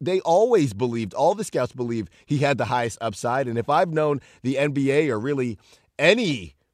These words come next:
pro sport draft to be true, they typically do take the person with the highest ceiling. So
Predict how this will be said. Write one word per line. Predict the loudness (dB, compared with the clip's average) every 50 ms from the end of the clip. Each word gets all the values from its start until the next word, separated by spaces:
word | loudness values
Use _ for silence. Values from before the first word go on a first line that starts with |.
| _
pro | -4 0 2 2 2 0
sport | -2 -6 -8 -4 0 4 4 4 4 2 _ _ _ _ _ -14
draft | -10 -6 -2 0 0 0 0 0 -2 -2
to | -2
be | -2 -2 -2
true, | -2 -4 -4 -2 0 0 0
they | 2 0 0
typically | 0 0 2 2 2 0 -2 -2 -2 -2 -2
do | -2 -2 -4 -4 -4
take | -4 -4 -2 0 0 0 -2 -4 _ _ _ -20 -8 -4
the | -4 -2
person | 0 2 0 2 2 0 0
with | -2 -2 -2
the | -2 -2
highest | 0 0 0 0 0 -2 -4 -4
ceiling. | -4 -2 -2 -2 -2 -4
So | -4 -2 -2 0 0 -2